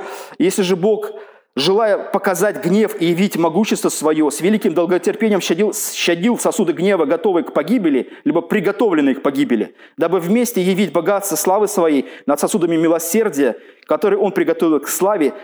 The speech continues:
над нами которых он призвал не только из иудеев, но и из язычников. То есть Бог из этого всего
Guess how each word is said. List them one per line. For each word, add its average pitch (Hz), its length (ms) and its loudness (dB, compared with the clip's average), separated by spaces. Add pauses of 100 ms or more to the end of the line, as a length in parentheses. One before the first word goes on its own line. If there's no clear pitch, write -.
(120)
над 147 200 0
нами 175 220 2
которых 170 460 0
он 156 180 2
призвал 151 420 0
не 147 80 0
только 196 280 0
из 160 320 -2
иудеев, 147 340 0
но 147 80 2
и 143 40 2
из 131 100 -2
язычников. 139 420 -2
То 170 80 0
есть 151 120 -2
Бог 208 260 -2 (220)
из 160 140 -2
этого 220 260 0
всего - 520 -2